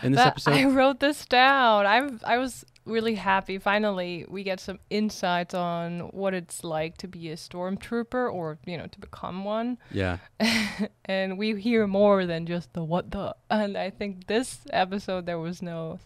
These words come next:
Speaker 2: such thing. I,
Speaker 1: There's,
Speaker 2: I don't know.
Speaker 1: yeah,
Speaker 2: Yeah, I think
Speaker 1: yeah.
Speaker 2: the stormtroopers they fight, that, like, the adult or, or, you know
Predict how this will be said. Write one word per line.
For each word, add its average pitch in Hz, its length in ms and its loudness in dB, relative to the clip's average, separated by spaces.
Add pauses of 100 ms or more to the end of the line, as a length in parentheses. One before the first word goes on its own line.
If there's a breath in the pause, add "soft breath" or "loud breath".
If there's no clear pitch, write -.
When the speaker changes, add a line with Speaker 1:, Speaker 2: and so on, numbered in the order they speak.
Speaker 2:
such - 300 -18
thing. - 260 -14
I, 208 100 0
Speaker 1:
There's, - 120 2
Speaker 2:
I 294 80 8
don't 294 80 4
know. 175 80 2
Speaker 1:
yeah, 175 60 0
Speaker 2:
Yeah, 190 180 6
I 202 60 4
think 92 160 0
Speaker 1:
yeah. 90 140 -2 (280 loud breath)
Speaker 2:
the 208 80 -4
stormtroopers 202 880 -4
they 185 160 -4
fight, 180 420 -4
that, 180 160 -6 (220)
like, 185 160 -8
the 170 100 -12
adult 165 400 -8
or, - 260 -12 (140)
or, - 240 -16 (680 soft breath)
you - 80 -14
know - 200 -14